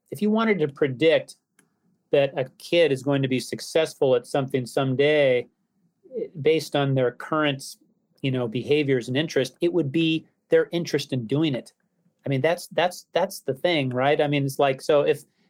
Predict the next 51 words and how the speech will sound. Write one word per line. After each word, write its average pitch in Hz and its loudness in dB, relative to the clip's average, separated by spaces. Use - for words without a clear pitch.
if 135 -4
young 190 2
kids 175 0
develop 147 0
a - -6
very 156 2
healthy 156 0
interest 147 -2
in 127 -4
moving 147 0
their 127 -2
bodies 131 0
in 120 -6
whatever 151 0
way, 131 0
that's 147 -4
what, 147 -2
what 170 2
could 160 -4
be 147 0
better 139 2
than 131 -2
that? 147 0
Because 127 -2
that 143 0
means 147 -4
they're 135 0
going 131 -2
to 120 -6
show 139 2
up 143 0
to - -4
do 151 0
it, 113 -4
you 139 -8
know, 127 -2
day 135 2
after 139 0
day, 135 2
week 139 0
after 131 0
week, 151 0
and 131 -2
then 131 -2
that 143 -2
pays 151 -2
off 151 0
in 131 -8
the 123 -6
long 143 -2
term, 123 -8